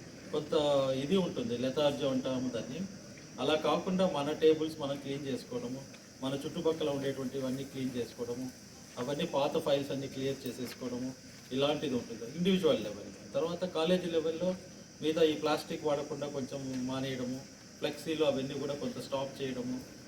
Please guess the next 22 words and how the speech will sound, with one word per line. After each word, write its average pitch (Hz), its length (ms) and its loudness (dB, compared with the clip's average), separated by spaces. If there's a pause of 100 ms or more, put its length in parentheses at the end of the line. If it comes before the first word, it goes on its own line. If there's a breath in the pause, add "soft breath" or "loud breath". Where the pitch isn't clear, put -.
(180)
గ్రీన్ 185 280 6
ఎన్విరాన్మెంట్ని, 143 760 2 (120)
తర్వాత 135 400 0
న్యాచురల్గా 165 680 0
ఉండేటువంటి 143 640 -4 (400 loud breath)
రిసోర్సెస్ని 165 640 -2
వాడుకుంటూ, 135 520 -2 (480)
సోలార్ 165 300 6
ఎనర్జీ 151 400 2
అవన్నీ 143 300 2
కూడా 156 180 0
వాడుకుంటూ, 135 540 -2 (500)
కొంత 135 180 -2
ఎలక్ట్రిసిటీ 156 600 2
కన్జంప్షన్ 151 480 0
తగ్గించుకుంటూ, 131 600 -6 (560)
దానివల్ల 156 500 4
కూడా 160 180 0
పర్యావరణాన్ని 147 680 4
మనం 127 180 -2
సేవ్ 123 340 -4
చేసుకోవచ్చు. 110 500 -8